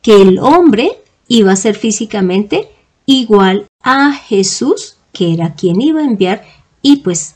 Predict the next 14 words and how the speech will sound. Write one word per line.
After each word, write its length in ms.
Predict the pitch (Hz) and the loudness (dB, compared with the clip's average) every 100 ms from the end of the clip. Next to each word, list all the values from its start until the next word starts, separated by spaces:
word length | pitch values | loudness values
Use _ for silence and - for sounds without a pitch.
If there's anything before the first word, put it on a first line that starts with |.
| - | -12
es 220 | - 190 190 | -6 -6 -4
igual 240 | 180 165 | -4 -2
a 60 | 156 | 0
nosotros 600 | 147 - - - - _ _ - | -2 -4 -12 -16 -20 _ _ -2
en 180 | 202 190 | 0 2
la 160 | 165 | 0
parte 280 | 147 143 156 | -4 -4 -6
física. 520 | 143 151 - - - _ _ _ _ _ | -6 -8 -10 -16 -20 _ _ _ _ _
Y 140 | 277 302 | 2 6
en 120 | 302 | 4
Malaquías 720 | 311 311 311 311 269 262 - | 4 0 -2 -2 -2 -2 -4
también 380 | 247 202 180 151 | -2 -2 -2 -4
termina 400 | 202 220 214 233 | -2 0 0 -2
diciendo 680 | 247 269 294 262 208 381 | -6 -2 -2 0 0 -2